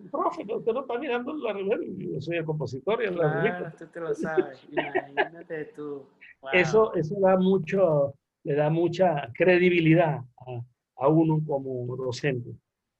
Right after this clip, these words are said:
Speaker 2: Claro, claro. Y, mm, yo quería que, que habláramos un poco de esto, de, de tu experiencia con, con, con la cuestión del cuatro, la
Speaker 1: Sí.
Speaker 2: masificación del cuatro dentro,
Speaker 1: Sí.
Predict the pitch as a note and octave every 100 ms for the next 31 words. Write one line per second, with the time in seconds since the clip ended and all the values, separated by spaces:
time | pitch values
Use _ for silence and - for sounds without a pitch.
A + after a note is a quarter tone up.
0 | _ _ _ - C3 B2+ A#2+ _ _ _
1 | _ C#3 C3 B2 _ _ _ _ _ _
2 | _ G3+ G#3 G#3 G#3 G3+ G3 G3 F#3+ -
3 | _ _ _ - A3 B3 A#3+ B3+ B3+ A3
4 | F#3+ F3 F#3 A3+ A#3 A3+ A3 A#3 G#3+ F3
5 | A3 G#3+ F3+ D3+ C#3 - _ _ _ E3
6 | F3 E3 F3 E3+ F3+ A3 G#3+ F#3+ D#3 -
7 | D#3 D3 C#3 C3+ _ _ _ - D3 C#3
8 | C3+ C3+ C3+ C#3 D3+ - E3+ G3+ G3+ G3+
9 | F#3 F#3 G3 F#3+ E3+ C#3+ C#3 D3 C#3+ -
10 | F3+ A#2+ E3 - F3+ F3+ G3 - G3 F#3
11 | F#3+ F3+ D3 - C#3+ C3 F#3 C#3+ B2+